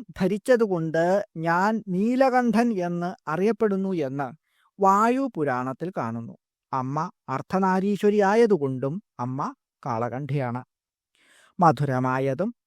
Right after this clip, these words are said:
നേരിയതും സ്ഫുടവും ആയിട്ടുള്ള ശബ്ദത്തിന് കലം എന്ന് പറയും. അങ്ങനെയുള്ള ശബ്ദം കണ്ഠത്തിൽ ഉള്ളവൾ എന്നും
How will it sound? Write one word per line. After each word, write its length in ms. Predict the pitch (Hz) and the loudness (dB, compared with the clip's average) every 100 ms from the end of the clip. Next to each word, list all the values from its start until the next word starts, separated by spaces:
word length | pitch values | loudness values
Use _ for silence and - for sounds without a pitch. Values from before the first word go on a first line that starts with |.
| _ _ | _ _
നേരിയതും 720 | 196 190 165 143 139 131 131 202 214 _ _ _ _ _ _ | 0 2 2 0 0 -2 -2 -8 -10 _ _ _ _ _ _
സ്ഫുടവും 640 | _ - 185 156 139 147 226 _ _ _ _ _ | _ 0 2 4 4 2 -4 _ _ _ _ _
ആയിട്ടുള്ള 560 | 139 135 147 143 165 143 135 | -4 -2 -2 -4 -2 -4 -2
ശബ്ദത്തിന് 560 | 117 117 131 - 135 113 _ _ _ _ - | -6 -4 -4 -4 -8 -8 _ _ _ _ 2
കലം 300 | 202 202 226 - 165 | 4 4 2 -4 -6
എന്ന് 160 | 139 143 151 | -4 -4 -4
പറയും. 300 | 127 107 113 _ _ _ _ _ _ _ _ _ _ - | -6 -8 -16 _ _ _ _ _ _ _ _ _ _ -2
അങ്ങനെയുള്ള 800 | 214 240 254 262 269 220 208 220 208 | 0 2 2 2 2 2 4 2 2
ശബ്ദം 360 | 185 170 180 202 208 | 0 0 0 0 2
കണ്ഠത്തിൽ 640 | 185 190 226 240 - 262 269 - 185 | 0 0 0 -2 -2 -4 -4 -4 -2
ഉള്ളവൾ 420 | 170 165 156 175 180 156 | 2 2 2 2 2 0
എന്നും 240 | 131 139 | -2 -8